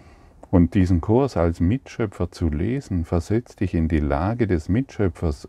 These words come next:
denn der Heilige Geist möchte, dass du erkennst, dass du ein Mitschöpfer bist. Ja, du, genau du, der hier heute zuhört.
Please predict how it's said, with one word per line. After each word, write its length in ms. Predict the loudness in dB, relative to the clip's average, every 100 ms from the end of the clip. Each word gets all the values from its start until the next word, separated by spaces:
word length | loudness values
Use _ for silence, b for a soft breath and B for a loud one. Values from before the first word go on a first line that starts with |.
| -8
denn 500 | -4 0 2 2 0 -6 _ _ _ _
der 280 | 0 2 2
Heilige 460 | 2 2 2 0 0
Geist 520 | -2 0 0 -2 0
möchte, 580 | 2 2 0 -4 -2 0
dass 260 | 0 -2
du 180 | -4 -2
erkennst, 680 | -2 -4 -4 -4 -4 -6 -8
dass 120 | -8
du 100 | -4
ein 240 | -4 -2 0
Mitschöpfer 920 | -2 -2 -14 _ -10 -8 -8 -14 -16 -14
bist. 400 | -16 -18 _ _ -20 _ _ _ _ _ -20 _ _ _ _ _ -12
Ja, 440 | -10 -6 -4 -4 -6 _ _ _ _ _ _ _ 2
du, 340 | 2 2 -8 -16 _ _
genau 400 | -4 -4 -2 -4
du, 400 | -4 -6 -6 -8 B B B -6
der 120 | 0
hier 440 | 2 4 2 2 0
heute 340 | -2 -2 -8
zuhört. 640 | -10 -8 -6 -8 -10 -14